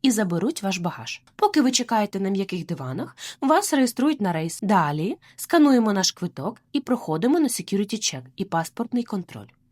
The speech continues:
Він тут також персональний. Ох, це багате життя. Поки вас перевіряють, б'ють по базах розшуку і штампують візи, ви декілька хвилин чекаєте на м'яких диванах, після чого йдемо на другий поверх. Святая святих.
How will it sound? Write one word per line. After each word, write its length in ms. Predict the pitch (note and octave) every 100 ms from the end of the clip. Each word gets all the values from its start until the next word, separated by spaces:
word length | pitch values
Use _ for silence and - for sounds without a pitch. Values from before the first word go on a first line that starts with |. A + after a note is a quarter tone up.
| - -
Він 280 | C4 A#3+ C4+
тут 180 | E4+ E4
також 340 | F3+ D#3+ G3+
персональний. 720 | - G#3 - E3 C3+ B2+ C3 _ _ - -
Ох, 220 | C#4 A4+
це 120 | - A#3+
багате 380 | A#3+ A3 A#3+
життя. 400 | G3+ G3+ - E3+ - _ - -
Поки 260 | - F4 C#4+
вас 200 | A3+ A#3
перевіряють, 680 | A3 G#3 F3+ D3 C3+ B3+ - - -
б'ють 220 | D#4 D4+
по 100 | C4+
базах 360 | A3 G3+ G3+ F3+
розшуку 460 | D3+ - A#3 G3+ -
і 40 |
штампують 600 | - A#3+ A#3 G#3+ F#3+ -
візи, 360 | D3+ A#3+ E4 F#4 - -
ви 120 | B3+
декілька 400 | B3 B3+ A#3 -
хвилин 360 | - F#3 F#3+ E4
чекаєте 440 | C#4+ A#3 F3+ F3
на 100 | E3
м'яких 300 | D#3 - C#3
диванах, 520 | - C#3+ B3+ D#4+ E4
після 260 | - F#3+ F3+
чого 240 | F3 E3+
йдемо 340 | F3 E3 G#3 C#4
на 100 | G3+
другий 300 | E3 F#3 F3+
поверх. 380 | - D3 C#3+ -
Святая 540 | - B3 A3+ G#3 C#4
святих. 480 | C4 F#3 - C#3 -